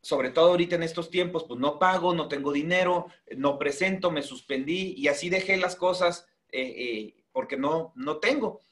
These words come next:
o porque no me, me dio interés y lo que ustedes quieran. ¿Qué sucede? Que sus obligaciones siguen corriendo ante el sat,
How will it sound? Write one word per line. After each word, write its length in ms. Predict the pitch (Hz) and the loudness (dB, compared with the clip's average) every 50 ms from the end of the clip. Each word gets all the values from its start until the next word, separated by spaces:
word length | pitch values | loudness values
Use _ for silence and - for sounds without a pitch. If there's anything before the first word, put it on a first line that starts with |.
| _ _ - | _ _ 0
o 160 | - 131 - | 2 2 2
porque 220 | - 127 - 139 | 0 -4 -6 -2
no 260 | 131 135 147 151 151 - | -2 0 0 -2 -2 -6
me, 460 | 143 151 151 151 147 147 147 143 123 113 | -10 -8 -4 -4 -2 -2 -2 -2 -4 -4
me 260 | 120 120 117 113 113 | -4 -4 -4 -4 -4
dio 160 | 113 131 135 | -4 -4 -4
interés 560 | 143 143 143 151 151 175 196 208 208 180 - | -4 -2 0 2 2 2 2 2 0 -4 -4
y 40 | 139 | -6
lo 120 | 135 - | -8 -8
que 60 | - 117 | -10 -10
ustedes 300 | - - 135 139 135 - | -8 -6 -6 -6 -6 -4
quieran. 300 | - 127 117 117 110 107 - _ _ _ _ _ _ - | -2 0 0 0 0 -2 -6 _ _ _ _ _ _ -2
¿Qué 140 | - 175 | -2 -2
sucede? 520 | 170 196 196 - 190 185 180 170 143 - _ _ _ _ _ | -2 -2 -4 -2 -2 0 0 0 -2 -6 _ _ _ _ _
Que 100 | - 160 | -2 0
sus 200 | 156 151 143 - 156 | 0 0 -2 -4 -4
obligaciones 600 | 139 139 139 131 147 139 - 156 160 175 175 175 | -2 -2 0 0 0 0 -2 -2 -4 -4 -4 -6
siguen 320 | - 170 160 170 175 170 | -6 -4 -2 -2 -2 -2
corriendo 600 | 175 147 139 - 143 143 147 151 156 156 147 147 | -4 -6 -6 -4 -4 -4 -2 -4 -4 -2 -2 -2
ante 240 | 143 143 135 139 135 | -2 -2 -4 -6 -6
el 160 | 127 120 117 | -6 -6 -4
sat, 300 | - 151 143 143 - - | -2 -2 -2 -4 -6 -12